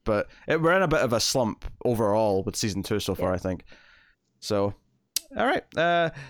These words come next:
Speaker 1: so we'll find out about the unusual camera next time, but this has been episode nine of Twilight Zone season two. Let us know what you thought of the episode in the comments below. You can like and subscribe, all that stuff.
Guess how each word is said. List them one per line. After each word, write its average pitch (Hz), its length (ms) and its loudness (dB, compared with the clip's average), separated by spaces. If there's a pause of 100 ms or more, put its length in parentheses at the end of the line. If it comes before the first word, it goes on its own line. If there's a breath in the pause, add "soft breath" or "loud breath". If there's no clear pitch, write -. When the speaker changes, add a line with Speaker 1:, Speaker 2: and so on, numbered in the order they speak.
(160 loud breath)
Speaker 1:
so 170 160 -2
we'll 170 200 2
find 180 260 0
out 151 120 2
about 143 180 -2
the 143 140 2
unusual 147 400 2
camera 160 340 0
next 156 220 -2
time, 190 180 0
but 156 60 -2
this 147 120 -2
has 156 60 -4
been 147 120 -2
episode 147 240 -2
nine 143 140 0
of 127 100 0
Twilight 147 400 2
Zone 147 160 -2
season 147 260 -2
two. 233 220 2
Let 220 180 2
us 190 80 0
know 196 80 0
what 170 140 0
you 233 120 2
thought 165 220 0
of 143 60 0
the 135 120 2
episode 143 340 0
in 135 80 0
the 113 60 -2
comments 123 440 -2
below. 113 300 0
You 123 140 0
can 113 200 -4
like 110 160 -2
and 110 100 -8
subscribe, 110 460 -2
all 104 160 0
that 101 180 0
stuff. 131 320 -4